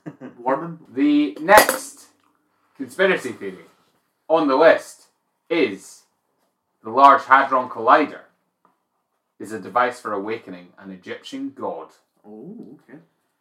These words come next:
Speaker 3: Rather than a multinational cooperative,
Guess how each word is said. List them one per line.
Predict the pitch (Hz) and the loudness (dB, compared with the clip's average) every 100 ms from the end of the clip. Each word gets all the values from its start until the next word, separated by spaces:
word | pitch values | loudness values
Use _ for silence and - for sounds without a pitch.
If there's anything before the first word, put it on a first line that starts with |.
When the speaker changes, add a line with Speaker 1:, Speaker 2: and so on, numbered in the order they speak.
| _ - | _ 2
Speaker 3:
Rather | 135 160 165 | 6 6 2
than | 147 135 | 0 0
a | |
multinational | 104 110 123 - 120 107 110 - 104 98 | -2 -2 -4 -4 -10 -2 -2 -4 -12 -12
cooperative, | - 104 107 117 117 98 98 87 | -12 -10 -8 -8 -10 -10 -10 -10